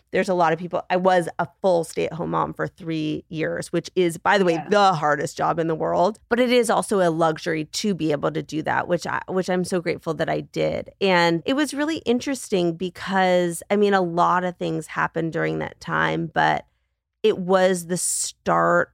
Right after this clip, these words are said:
Speaker 1: of motherhood really helped me listen to my gut in this
Speaker 2: Mm-hmm.
Speaker 1: way that I didn't have access to before.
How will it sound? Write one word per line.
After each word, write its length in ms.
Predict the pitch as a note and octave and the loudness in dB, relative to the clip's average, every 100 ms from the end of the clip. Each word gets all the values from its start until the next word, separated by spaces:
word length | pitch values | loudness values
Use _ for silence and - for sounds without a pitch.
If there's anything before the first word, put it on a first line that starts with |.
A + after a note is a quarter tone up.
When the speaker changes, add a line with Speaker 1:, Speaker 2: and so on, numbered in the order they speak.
| E3+ | 0
Speaker 1:
of 340 | E3+ E3 D#3+ | 2 2 0
motherhood 840 | F#3 F#3 F3 F#3 G3 G3 F#3+ D#3 D#3+ | 0 2 2 2 0 0 -2 -4 -6
really 320 | E3 D#3+ E3 | -4 -4 -6
helped 680 | D#3 - D#3+ D#3+ _ - | -8 -6 -4 -6 _ -10
me 760 | F#3+ F3 F3 E3+ E3 E3 D#3+ D#3+ - _ _ _ _ | -4 -2 0 0 -2 -2 -4 -6 -14 _ _ _ _
listen 300 | F#3+ F3+ F#3+ | -2 0 -2
to 140 | F3+ F#3+ | -2 -2
my 180 | E3+ | -2
gut 340 | D#3 D#3+ D3 B2 _ _ _ | -2 0 0 -2 _ _ _
in 200 | F3+ F3 | -2 0
this 200 | E3 - | 0 -2
Speaker 2:
Mm-hmm. 140 | F#3 | -6
Speaker 1:
way 540 | F#3 E3 D#3+ D#3+ D#3+ - | -2 0 2 2 0 -4
that 200 | D#3+ E3 | -4 -2
I 160 | D#3+ D#3 D3 | 0 -2 -6
didn't 320 | - D#3+ E3 D#3 | -6 -4 -6 -4
have 200 | E3 D#3 - | -6 -6 -10
access 480 | C#3+ - - D#3 - | -16 -14 -10 -10 -10
to 140 | - D#3+ | -12 -12
before. 560 | C#3+ - C#2+ - - | -12 -12 -12 -12 -14